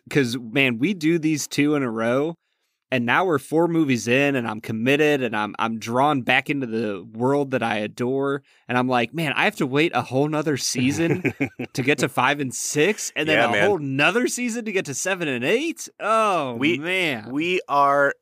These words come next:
Speaker 2: going for that long-term listenership, my friend.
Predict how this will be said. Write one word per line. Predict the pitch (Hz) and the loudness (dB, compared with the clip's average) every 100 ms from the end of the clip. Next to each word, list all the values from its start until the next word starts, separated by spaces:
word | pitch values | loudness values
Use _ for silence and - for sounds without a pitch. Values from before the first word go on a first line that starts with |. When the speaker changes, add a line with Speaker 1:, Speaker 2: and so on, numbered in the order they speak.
| 123 | -4
Speaker 2:
going | 131 131 | 0 0
for | 131 | 2
that | 120 104 | 0 0
long-term | 110 120 127 123 131 123 113 | 2 4 4 0 -2 -2 0
listenership, | 110 - 101 90 - 90 _ _ | -2 -2 -6 -6 -6 -8 _ _
my | 92 | -10
friend. | 95 92 87 | -6 -6 -8